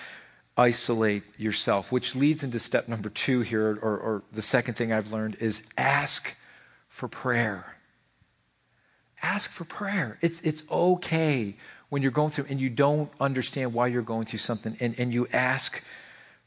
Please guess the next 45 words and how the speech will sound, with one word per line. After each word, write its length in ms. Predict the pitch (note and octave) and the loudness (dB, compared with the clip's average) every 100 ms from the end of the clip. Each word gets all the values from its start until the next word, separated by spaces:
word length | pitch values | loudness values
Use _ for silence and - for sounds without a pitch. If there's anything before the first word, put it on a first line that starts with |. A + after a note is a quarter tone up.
| - | -16
for 240 | - B2+ | -4 -4
prayer. 500 | - - A#2+ G2 F2+ - - _ _ _ - | -2 4 4 4 -4 -12 -20 _ _ _ -2
And, 140 | B2 | 0
and 140 | B2+ C#3 | 4 6
I 100 | D3+ | 6
know 160 | D#3+ | 4
for 240 | D3+ - C#3+ | 2 0 0
me, 400 | C#3 D#3 D3 B2+ | 2 4 4 2
because 420 | - B2 C#3 A#2 | 0 -4 -2 -2
when 140 | B2+ | 4
I 60 | B2+ | 4
went 260 | A#2+ C#3+ - | 4 2 2
through 140 | C#3+ | 2
that 340 | B2+ A2+ - | 4 4 2
time 140 | - B2 | -2 0
in 60 | |
my 60 | A#2+ | 4
life, 200 | A#2+ A2 | 2 4
I 100 | B2+ | 4
was 140 | C#3+ C3+ | 6 4
actually 280 | B2 - G#2+ | 2 2 0
a 40 | |
pastor, 720 | - C#3 C#3+ - - G#2+ A2 - - - - - - - | 2 2 2 0 -2 -2 -2 -8 -20 -20 -20 -20 -16 2
so 160 | C#3 | 6
I 40 | C#3 | 6
was 100 | C3+ | 6
like, 140 | B2 | 6
I 140 | C#3 | 6
was 140 | F3+ E3 | 6 4
on 120 | C#3+ | 4
the 100 | C3 | 6
other 240 | D3 E3 | 6 4
side. 300 | - C#3+ B2 | 2 2 2
Normally 300 | B2 D3+ D3+ | 4 4 4
it's, 180 | A#2+ - - _ _ | -2 -4 -16 _ _
you 100 | C3 | -4
know, 80 | A#2 | -2
the 80 | A#2+ | 0
pastor 360 | D3 C3+ - B2+ | 2 2 2 -2
praying 280 | D3 C3+ | 0 0
for 200 | B2+ C3+ | 2 2
everybody 180 | C3 C#3 | 4 2
and 80 | A#2+ | 0
helping 300 | B2 B2 C3+ | -4 -4 0
them 240 | C3+ C3+ | 0 0